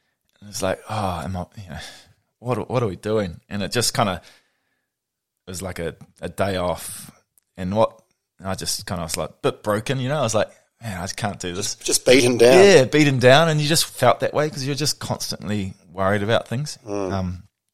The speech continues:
Speaker 1: you know, when you're away, you're worried 'cause your wife's at, at home and, you know, what, what if, you know?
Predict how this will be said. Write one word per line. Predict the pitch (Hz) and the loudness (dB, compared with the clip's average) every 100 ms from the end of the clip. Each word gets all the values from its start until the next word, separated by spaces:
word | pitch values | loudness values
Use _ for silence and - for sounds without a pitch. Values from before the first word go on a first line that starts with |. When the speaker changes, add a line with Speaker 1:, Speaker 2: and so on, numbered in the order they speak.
| _ _ - | _ _ -10
Speaker 1:
you | 98 | -4
know, | 95 | 0
when | 101 101 | 0 0
you're | 90 | -2
away, | 85 101 107 | 0 2 2
you're | 92 | 0
worried | 87 98 113 101 | -4 -2 0 -2
'cause | 98 82 90 | -6 -8 -8
your | 87 _ _ | -12 _ _
wife's | 101 101 - - | -10 -10 -10 -12
at, | 80 - 80 - | -14 -16 -20 -18
at | 87 - | -20 -12
home | 90 107 104 92 | -6 -4 -4 -6
and, | - _ _ _ _ _ _ | -10 _ _ _ _ _ _
you | - | -8
know, | 92 | -4
what, | 95 101 - - | -2 -2 -4 -10
what | 101 | -6
if, | 98 107 101 | -2 -2 -2
you | 98 | -2
know? | 107 | -2